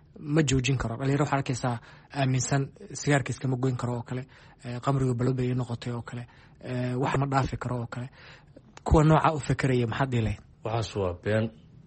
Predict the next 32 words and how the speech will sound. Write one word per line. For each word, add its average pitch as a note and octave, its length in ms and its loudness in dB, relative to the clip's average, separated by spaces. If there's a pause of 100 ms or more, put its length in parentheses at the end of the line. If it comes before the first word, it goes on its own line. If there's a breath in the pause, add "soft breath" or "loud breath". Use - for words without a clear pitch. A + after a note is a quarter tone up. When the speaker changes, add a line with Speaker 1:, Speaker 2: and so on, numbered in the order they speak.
(120)
Speaker 2:
waa G2 220 -10
shaydaan G2 440 -2
maskaxda F#2 440 -6
kaga - 260 -6
jira. A#2+ 260 -2 (240)
Annaga A#2+ 260 4
labaatan A2 320 4
sano A2 240 0
cabbaynay, G#2 460 -2
anugu G#2 280 -2 (100)
hadda G#2+ 240 -6
nin A2+ 200 2
yar G2 140 0
maahay. G#2 360 0 (240)
Ragga G2+ 260 0
labada G#2 260 4
labaatanaad F#2+ 560 -2
gaaray G#2 260 2
baan F#2+ 180 0
ahay, G#2 180 -2 (300)
haddaanan G2+ 420 -2
ka - 160 -8
sii - 200 -4
weynayn. G#2 360 0 (800 loud breath)
Marka - 240 -4
labaatan A2 380 4
sanana A#2 340 4
waxaan F#2 220 0
waa F2 100 -4
ku - 120 -10
dhex F2 160 -6
jiray. - 200 -10